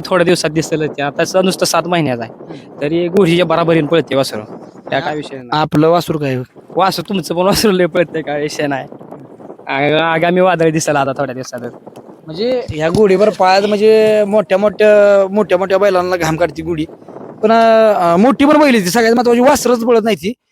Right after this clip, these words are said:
Speaker 2: किती पण मोठा बैल घालायचा.
Speaker 1: किती पण मोठा घालायचा, किती पण, कोणाला ज्याला वाटतंय त्यानं घेऊन यायचं.
Speaker 2: हम्म.
Speaker 1: त्याला पुढच्या तोंडाला वाढणार का, तर वाढणारच. लिहून देणार आपण.
Speaker 2: हम्म.
Speaker 1: हो. किती पण मोठा बैल घेऊन यायचा.
Speaker 2: म्हणजे
Speaker 1: त्याला मोठ्या तोंडाला वाढणार तर वाढणारच, काय विषयच नाही.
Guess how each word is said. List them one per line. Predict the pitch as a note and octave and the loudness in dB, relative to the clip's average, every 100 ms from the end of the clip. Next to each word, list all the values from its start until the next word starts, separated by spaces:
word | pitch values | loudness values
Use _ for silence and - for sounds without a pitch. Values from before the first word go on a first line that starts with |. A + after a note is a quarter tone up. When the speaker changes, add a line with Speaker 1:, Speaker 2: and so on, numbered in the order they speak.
| _ | _
Speaker 2:
किती | A4 - E4+ C4 G#3+ | -18 -18 -2 0 4
पण | D#4+ | 4
मोठा | D#4 C4 A#3+ | 4 4 4
बैल | A#3 | 4
घालायचा. | A#3+ G3+ D#3 C#3+ | 4 2 0 -4
Speaker 1:
किती | B3+ | -14
पण | B3+ B3+ | -12 -6
मोठा | B3+ G#3+ | -2 0
घालायचा, | G3+ E3+ D#3+ | 0 0 -2
किती | F3+ F#3 | -6 -4
पण, | F3 | -4
कोणाला | D#3 F#3+ G#3 | -2 -2 0
ज्याला | G#3+ G#3+ | 2 2
वाटतंय | A3+ - G3 | 2 0 -2
त्यानं | G3+ G3+ | 0 0
घेऊन | F#3 D#3+ | 0 0
यायचं. | C#3+ A#2+ | -2 -6
Speaker 2:
हम्म. | A#2 _ E3+ C#3+ _ | -16 _ -20 -20 _
Speaker 1:
त्याला | F3+ F#3+ | 0 0
पुढच्या | G#3 A#3 G3+ G#3 | 2 0 2 2
तोंडाला | A3 G3+ G3+ | 2 2 4
वाढणार | G#3+ F#3+ F3+ | 2 2 0
का, | |
तर | F3 | 0
वाढणारच. | F3+ F3 D3+ A#2 - _ _ _ _ _ _ _ | 0 0 0 -4 -10 _ _ _ _ _ _ _
लिहून | F#3 F#3 | 0 2
देणार | F3+ E3+ D3 | 2 2 0
आपण. | C3+ A#2 - _ _ D#3 | -4 -8 -16 _ _ -20
Speaker 2:
हम्म. | D3 | -18
Speaker 1:
हो. | B2 C3 A2 - _ _ _ _ _ | -8 -6 -6 -12 _ _ _ _ _
किती | B3+ A#3 | -2 2
पण | C#4+ | 4
मोठा | C#4+ B3+ G3+ | 4 2 2
बैल | F3+ | 2
घेऊन | D#3 C#3+ | 2 -2
यायचा. | A#2+ A2+ - _ _ _ _ _ D3 | -4 -8 -14 _ _ _ _ _ -20
Speaker 2:
म्हणजे | D3+ | -6
Speaker 1:
त्याला | E3 | -2
मोठ्या | F#3+ G#3 - A#3+ | 0 0 0 0
तोंडाला | A3 G3+ | 2 2
वाढणार | G#3+ A3+ G3 | 2 2 0
तर | F#3 F#3+ | 0 0
वाढणारच, | F3+ C#3+ B2+ | 0 -2 -4
काय | - D#3 | -2 0
विषयच | D3+ - B2+ | 0 -4 -12
नाही. | A2+ | -14